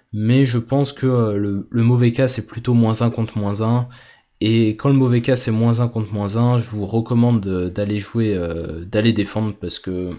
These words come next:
bah, statistiquement c'est, <laughs> c'est quand même pas très cher. Euh, donc je crois qu'il faut dire cinq trèfles avec cette main. Alors vous voyez que c'est, c'est une science quand même inexacte, hein, parce que s'il y a un trèfle de plus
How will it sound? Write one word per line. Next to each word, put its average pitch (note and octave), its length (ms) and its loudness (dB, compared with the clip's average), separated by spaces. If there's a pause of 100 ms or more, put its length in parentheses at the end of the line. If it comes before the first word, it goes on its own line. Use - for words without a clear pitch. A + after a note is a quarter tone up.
(120)
bah, - 180 -12
statistiquement G2+ 1000 -8
c'est, - 300 -8
<laughs> - 320 -6
c'est - 380 -8 (120)
quand A2+ 120 0
même A2+ 240 2
pas G#2+ 100 0
très - 240 -8
cher. B2+ 340 -6 (680)
Euh, G2 360 0
donc A#2+ 280 2
je A#2 100 -2
crois C#3 220 0
qu'il C#3 80 -6
faut A#2+ 120 -4
dire A#2 160 0
cinq A2 240 -4
trèfles A#2+ 260 -4
avec G#2 140 -2
cette - 240 -8
main. F#2+ 240 -6 (340)
Alors F#2+ 320 -4
vous A2 140 -8
voyez A2 300 2
que - 260 -6
c'est, - 220 -10 (120)
c'est - 180 -10
une F#2+ 80 -6
science G#2+ 200 -6
quand - 120 -4
même G2+ 120 0
inexacte, G#2+ 480 -2
hein, F#2+ 100 -4
parce E2+ 200 -8
que G2 100 -6
s'il F#2+ 220 -8
y F#2+ 40 -2
a - 0 -
un G2 60 -2
trèfle G#2 300 -6
de G#2 100 -6
plus - 460 -8